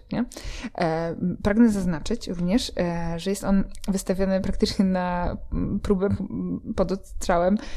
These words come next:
e, na każdym, kurwa, spacerze z moimi psami. E, ale o tym za chwilę, nie?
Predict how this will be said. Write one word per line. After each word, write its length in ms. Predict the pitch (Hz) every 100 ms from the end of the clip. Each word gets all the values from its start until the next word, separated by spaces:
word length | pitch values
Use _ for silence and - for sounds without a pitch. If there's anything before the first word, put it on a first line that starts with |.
| - -
e, 140 | 185
na 100 | 190
każdym, 320 | 190 233 233 233
kurwa, 320 | 233 214 214
spacerze 440 | - 208 185 190
z 60 | 190
moimi 320 | 185 190 196
psami. 380 | - 160 170 226 - - - -
E, 180 | 180 -
ale 160 | 240
o 40 | 233
tym 140 | 185
za 80 | 180
chwilę, 300 | - - -
nie? 140 | 220